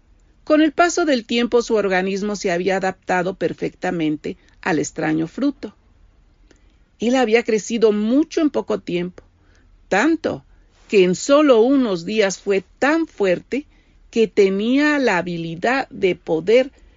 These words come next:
mirar fijamente al gato y hacer que se le erizaran los pelos.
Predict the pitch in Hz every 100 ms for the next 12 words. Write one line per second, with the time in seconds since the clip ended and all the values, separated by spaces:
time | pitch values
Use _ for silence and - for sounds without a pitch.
0 | _ - 190 175 202 202 180 - 262 269
1 | - 151 165 220 208 175 147 220 320 -
2 | 254 - - - - - 175 165 147 -
3 | 202 254 - 302 - 233 185 175 160 -
4 | 202 220 226 202 185 - 170 156 180 -